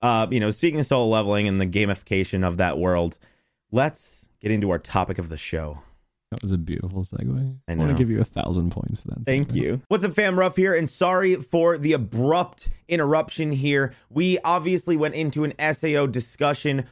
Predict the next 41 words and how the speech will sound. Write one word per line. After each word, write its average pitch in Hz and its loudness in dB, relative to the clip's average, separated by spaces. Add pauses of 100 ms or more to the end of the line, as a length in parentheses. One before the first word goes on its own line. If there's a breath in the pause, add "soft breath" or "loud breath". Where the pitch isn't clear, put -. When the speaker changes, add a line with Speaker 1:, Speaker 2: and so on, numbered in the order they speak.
Speaker 1:
right 139 0
after 135 0
this 120 -2
part 127 0
of 110 -2
the 117 0
podcast, 160 -2 (300 soft breath)
and 135 -2
it 147 -2
divulged 143 0
into 135 2
a 127 2 (240)
full-on 135 0
S 123 -2
A 120 2
O 117 2
spoiler 143 0
cast. 139 -2
It 139 -6
was 135 -2
about 131 0
an 120 -2
hour-long 143 2
discussion. 131 -2
It 104 -8
was 117 -2
a 120 2
blast, 151 -2 (340)
a 117 -12
lot 160 2
of 160 -2
fun, 151 0
and 131 0
we 135 0 (160 soft breath)
talked 165 0
about 160 2
a 147 2
lot 165 2
of 160 -2
the 160 0
good 170 0